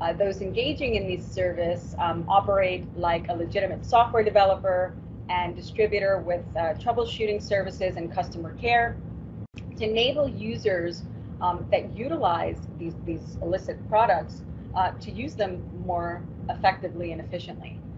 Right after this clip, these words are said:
Uh, individuals can purchase a wide variety of services for a fee. Some examples of this malware are crimeware and crypto ransomware. Uh, crimeware is really malware that's designed to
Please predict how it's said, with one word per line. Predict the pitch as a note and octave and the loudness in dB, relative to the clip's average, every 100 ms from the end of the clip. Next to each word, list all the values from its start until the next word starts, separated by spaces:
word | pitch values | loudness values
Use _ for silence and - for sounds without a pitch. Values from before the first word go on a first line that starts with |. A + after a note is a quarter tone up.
| - - E3 | -12 -12 -6
Uh, | E3 D#3+ | -6 -6
individuals | G3 G3+ G#3 A#3 B3+ A#3+ A#3 A#3 - - | -6 2 6 6 6 4 6 4 -2 -10
can | F#3 - | -10 -4
purchase | G#3 G#3+ G3+ | -4 -2 0
a | |
wide | F3+ D#3+ F3 G3+ - | 0 2 2 2 2
variety | F#3 F#3 F#3+ F#3 | 4 4 2 -4
of | E3 | -6
services | - F#3 G#3 - G#3 | -4 -2 -2 -4 -8
for | - E3+ | -8 -8
a | D#3 - | -8 -10
fee. | C#4 D4+ - - - - - - - | -8 -8 -10 -12 -12 -12 -12 -12 -6
Some | G3+ | -4
examples | G3 G3+ G3 G3+ G3+ | -2 2 4 4 4
of | G3 | 0
this | F#3 - | -4 -4
malware | F#3 F3+ F3 E3 | 0 2 2 -2
are | - | -6
crimeware | - G#3 G#3 G3+ F#3+ F#3 F#3+ - - - | -2 0 0 2 2 2 -2 -10 -10 -6
and | E3+ | -4
crypto | - A#3 A#3 A3+ | -2 2 4 6
ransomware. | A3 A3+ A3 A3+ A3+ A3 A3+ A3+ - - - - | 6 2 0 0 2 2 0 -4 -10 -10 -10 2
Uh, | F3+ F3 | 4 4
crimeware | - G#3 G#3+ A3 G#3+ G#3 G3+ | 2 2 4 8 10 10 8
is | F3+ | 0
really | F3+ G3 F#3 | -4 -2 0
malware | F3+ F#3 F#3+ F#3+ | 4 6 6 6
that's | F3 F3 | 2 -2
designed | - E3 F#3 F#3 | -6 -2 -2 -2
to | F#3 | -4